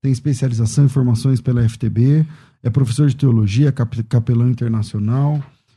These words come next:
idealizador do projeto Anjos de Vida, professor de hebraico, começando uma turma ontem. Lá foi, fez hebraico comigo há anos atrás, agora tem aí suas turmas de hebraico, atuante em áreas de Antigo e Novo Testamento, também teologia sistemática como professor de teologia.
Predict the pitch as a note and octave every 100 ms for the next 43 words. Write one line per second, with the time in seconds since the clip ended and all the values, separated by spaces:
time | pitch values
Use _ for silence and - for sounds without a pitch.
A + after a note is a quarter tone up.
0 | - C3 C3 C#3+ C3+ B2+ A#2+ C#3 C3+ A#2+
1 | B2 G#2 B2+ A#2 B2+ - C#3+ C3+ D3+ B2
2 | G2 F2+ A#2+ D#3+ D#3+ D#3 B2+ A2 C#3+ C3
3 | B2 G#2+ C#3 C#3 B2 A2+ A#2+ B2 A2 C3
4 | B2+ - E3 F3+ D#3+ G#2+ E2+ _ _ _
5 | - G#2+ C3 D3 - - C#3+ C#3 B2+ A#2
6 | A#2+ B2+ A#2+ - A2+ C#3+ B2+ A2+ A2+ D3
7 | F#3+ B2+ A2+ C3 C#3 A#2+ B2 C3 A#2+ C3
8 | A#2 A2 A2+ G#2+ - - D#3 C#3+ B2 A2
9 | G#2+ C3 E3 E3 D#3+ - - - _ -
10 | A#2 C3+ C#3 D#3 C#3 B2+ B2 B2+ G#2+ A#2
11 | A2 D3+ C#3 B2 A#2+ G#2+ A2+ G2+ G2 C3
12 | C#3 - A2+ B2 A#2+ A#2+ A#2 B2 A#2 G#2+
13 | A2 A#2 B2 - A#2 A#2 A#2+ - B2 A2+
14 | - A2+ G#2+ F#2+ D#3